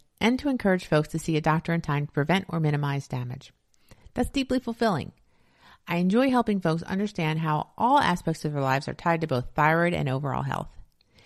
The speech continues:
As always, my goal is to help us live more fulfilling lives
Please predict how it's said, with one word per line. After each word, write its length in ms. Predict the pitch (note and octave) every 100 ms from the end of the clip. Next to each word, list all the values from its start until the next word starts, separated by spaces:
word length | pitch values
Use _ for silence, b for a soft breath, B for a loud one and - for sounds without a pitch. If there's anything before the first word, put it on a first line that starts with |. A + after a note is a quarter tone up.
| b b b _
As 220 | D#3+ F3 B3
always, 340 | G#3 D#3+ E3+
my 140 | D3+
goal 300 | D3+ D#3+ E3
is 100 | E3+
to 80 | E3
help 240 | D#3+ D#3 D3+
us 180 | D3+
live 240 | G#3 G#3+ A3
more 180 | C#4+ D#4
fulfilling 480 | A3+ - D3 C3+
lives 380 | C3+ A#2+ B2+ -